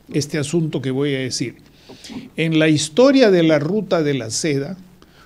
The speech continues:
un factor importante junto al comercio fue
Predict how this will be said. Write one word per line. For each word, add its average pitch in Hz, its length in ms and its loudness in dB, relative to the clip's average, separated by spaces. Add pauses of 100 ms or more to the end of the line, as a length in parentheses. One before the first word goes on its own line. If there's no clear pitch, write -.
(220)
un 247 280 2
factor 196 480 0
importante 123 920 -6
junto 262 520 -4
al 131 140 -4
comercio 151 640 -6
fue 170 360 -6